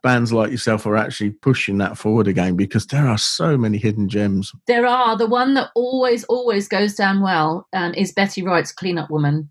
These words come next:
Speaker 2: Whenever we play that, people, uh, just absolutely love it. And, you know, it might be that they'd forgotten about it. It might be it came up on an advert or something, 'cause I think it was used on an advert.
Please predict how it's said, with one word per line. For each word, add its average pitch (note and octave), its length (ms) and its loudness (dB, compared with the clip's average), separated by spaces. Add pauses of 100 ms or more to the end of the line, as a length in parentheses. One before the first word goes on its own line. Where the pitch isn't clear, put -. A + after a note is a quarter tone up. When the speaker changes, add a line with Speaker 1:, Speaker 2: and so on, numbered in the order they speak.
Speaker 2:
Whenever G#3 420 0
we A3 140 2
play G#3 300 0
that, D#3+ 300 2 (380)
people, A3+ 460 0
uh, G3 180 2
just G3+ 300 -2
absolutely G3 580 0
love F#3+ 200 0
it. A3 280 2
And, F#3+ 260 0
you G#3 140 2
know, F3 100 2
it F#3 280 0
might - 280 0
be G3 220 2
that F#3+ 220 2 (280)
they'd F#3 160 -2
forgotten G3 460 0
about G3 400 2
it. G#3+ 80 0
It F#3+ 60 -2
might G3 180 0
be F3+ 100 0
it - 140 -4
came F3+ 240 -2
up F#3 180 0
on F3 100 0
an E3+ 120 -2
advert F3+ 440 -2
or F3+ 80 0
something, G3 320 -4
'cause F#3 120 -8
I F3 40 0
think F3 120 -4
it - 20 -4
was D#3+ 140 -4
used F3 200 -4
on E3+ 140 -4
an E3 100 0
advert. E3+ 280 -2